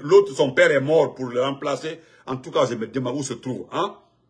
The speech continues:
Et on connaît la suite pour Kagame. Parce qu'aujourd'hui, là, pa-,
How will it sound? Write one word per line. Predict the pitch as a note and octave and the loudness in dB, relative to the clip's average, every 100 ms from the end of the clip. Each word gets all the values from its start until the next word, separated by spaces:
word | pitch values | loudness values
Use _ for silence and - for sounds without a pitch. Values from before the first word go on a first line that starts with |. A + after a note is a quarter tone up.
| _ _ _ _ _ _ _ _ _ _ _ _ _ _ _ _ _ | _ _ _ _ _ _ _ _ _ _ _ _ _ _ _ _ _
Et | A3 | 4
on | G#3+ F#3 | 6 4
connaît | - A3+ A3+ | 4 4 6
la | E3+ | 2
suite | - B3+ B3 C3 - | 2 -4 -6 -8 -6
pour | C3 | -2
Kagame. | C3 A#2 A2+ | -2 -2 0
Parce | C3+ E3+ | 0 2
qu'aujourd'hui, | F#3+ F3+ G3 G#3 | 4 6 4 4
là, | D#3 - - _ _ _ | -2 -2 -16 _ _ _
pa-, | E3+ E3 | -2 -2